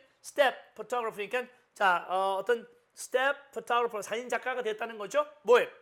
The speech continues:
그의 고등학교 신문사에서, 그죠? 이 사진을, 어, 촬영하는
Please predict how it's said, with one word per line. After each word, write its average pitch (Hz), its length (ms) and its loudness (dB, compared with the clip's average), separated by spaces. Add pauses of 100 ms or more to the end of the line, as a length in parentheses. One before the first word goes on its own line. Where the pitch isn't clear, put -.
(260)
그의 254 580 0
고등학교 233 1000 -4 (140)
신문사에서, 214 1040 -8 (140)
그죠? 285 240 -4 (260)
이 220 120 -14
사진을, 226 840 -10 (200)
어, 196 240 -4
촬영하는 208 440 -8